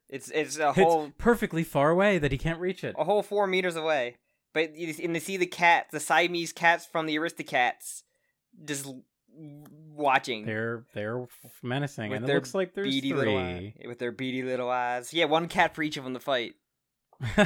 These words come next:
Speaker 2: Could you imagine them just beating up, physically punching these cats?
Speaker 1: It's like the opposite of Iggy, but, like,
Speaker 2: <laughs>
Speaker 1: for the good guy's side.
Speaker 2: Uh, but yeah.
Speaker 1: And they're looking this way.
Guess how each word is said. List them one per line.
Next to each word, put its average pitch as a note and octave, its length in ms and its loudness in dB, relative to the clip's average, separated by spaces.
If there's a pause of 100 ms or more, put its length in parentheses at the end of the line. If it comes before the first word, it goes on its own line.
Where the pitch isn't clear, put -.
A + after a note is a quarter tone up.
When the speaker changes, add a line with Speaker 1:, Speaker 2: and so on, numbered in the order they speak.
(280)
Speaker 2:
Could - 240 0
you F3 80 -2
imagine B2+ 340 -2
them A#2+ 140 -6
just A2+ 220 -8
beating G#2+ 320 -6
up, G#2+ 180 -6 (400)
physically D3 460 4
punching B2+ 480 2
these A#2 180 -2
cats? G#2 480 -2
Speaker 1:
It's D3 140 -6
like D3+ 120 0
the D#3 80 2
opposite D#3 300 4
of C#3+ 120 0
Iggy, C3+ 440 0
but, B2 200 -2
like, B2 400 -4
Speaker 2:
<laughs> F#2 60 2 (180)
Speaker 1:
for F3 120 8
the C#3 80 2
good B2+ 160 2
guy's B2 280 2
side. A#2+ 400 -2 (380)
Speaker 2:
Uh, A2 520 0
but B2+ 180 -2
yeah. F#3 260 0
Speaker 1:
And F#3 140 2
they're A3 80 2
looking B3+ 320 2
this A#3+ 180 0
way. D4 580 -2